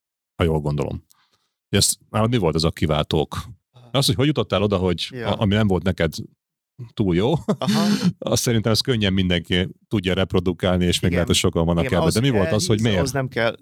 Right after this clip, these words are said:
Speaker 1: Az az
Speaker 2: erőfeszítés.
Speaker 1: <laughs>
Speaker 2: Ja. Ez azért jó példa, mert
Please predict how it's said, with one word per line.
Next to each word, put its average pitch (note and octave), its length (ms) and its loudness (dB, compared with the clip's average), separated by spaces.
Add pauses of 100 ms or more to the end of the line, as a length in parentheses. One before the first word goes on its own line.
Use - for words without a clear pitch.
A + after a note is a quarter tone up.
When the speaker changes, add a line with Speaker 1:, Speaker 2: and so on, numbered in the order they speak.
(120)
Speaker 1:
Az - 140 -4
az C#3+ 240 0
Speaker 2:
erőfeszítés. - 400 -2
Speaker 1:
<laughs> - 340 -2 (280)
Speaker 2:
Ja. - 80 -10 (1500)
Ez D3+ 200 -2
azért G3+ 240 0
jó D3+ 140 0
példa, C#3 320 0
mert B2+ 360 -2